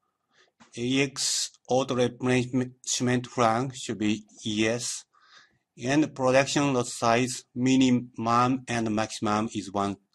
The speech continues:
thousand. And for A, auto replenishment flag is yes, and production lot size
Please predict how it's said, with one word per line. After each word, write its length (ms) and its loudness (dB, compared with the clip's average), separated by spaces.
thousand. 500 0
And 400 0
for 260 6
A, 320 4
auto 320 -2
replenishment 880 0
flag 320 -2
is 320 -4
yes, 600 -2
and 440 0
production 800 0
lot 140 -2
size 500 0